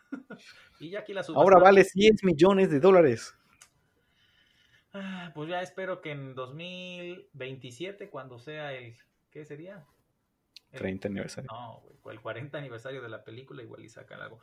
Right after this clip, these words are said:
Speaker 1: Porque, pues, de hecho, cuando fue el
Speaker 2: Ah,
Speaker 1: cuar-,
Speaker 2: sí.
Speaker 1: el cuarenta aniversario de Alien, salió toda la antología, güey, bien chida, y ya incluía la de
Speaker 2: Sí.
Speaker 1: Prometeo y las dos de... y la otra de Alien que salió.
Speaker 2: La Covenant.
Speaker 1: La de Covenant.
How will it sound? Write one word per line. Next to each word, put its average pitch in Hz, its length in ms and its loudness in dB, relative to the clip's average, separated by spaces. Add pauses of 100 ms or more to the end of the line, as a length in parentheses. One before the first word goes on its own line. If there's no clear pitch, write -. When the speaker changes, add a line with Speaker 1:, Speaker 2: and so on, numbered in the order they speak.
(120)
Speaker 1:
Porque, 147 200 -12
pues, 156 120 -10
de 190 60 -4
hecho, 247 160 -8
cuando 196 200 -8
fue 196 380 -12
el 170 180 -14
Speaker 2:
Ah, 180 60 -2
Speaker 1:
cuar-, 196 160 0
Speaker 2:
sí. - 140 -16
Speaker 1:
el 147 100 -14
cuarenta 160 300 -10
aniversario 165 440 -10
de 135 120 -8
Alien, 175 380 -10
salió 139 360 -10
toda 180 240 -8
la 170 100 -8
antología, 139 600 -12
güey, 117 220 -16
bien 131 300 -16
chida, 156 420 -12
y 143 100 -20
ya 135 140 -10
incluía 147 440 -12
la 135 120 -8
de 123 80 -8
Speaker 2:
Sí. 117 80 -14
Speaker 1:
Prometeo 135 600 -16 (440)
y 127 140 -20
las 110 200 -12
dos 123 300 -12
de... 110 680 -14
y 123 100 -18
la 113 280 -8
otra 131 240 -10
de 117 120 -10
Alien 120 280 -10
que 110 100 -20
salió. 113 420 -18 (260)
Speaker 2:
La 90 180 -4
Covenant. - 460 -8
Speaker 1:
La 110 120 -16
de 98 120 -20
Covenant. 117 460 -14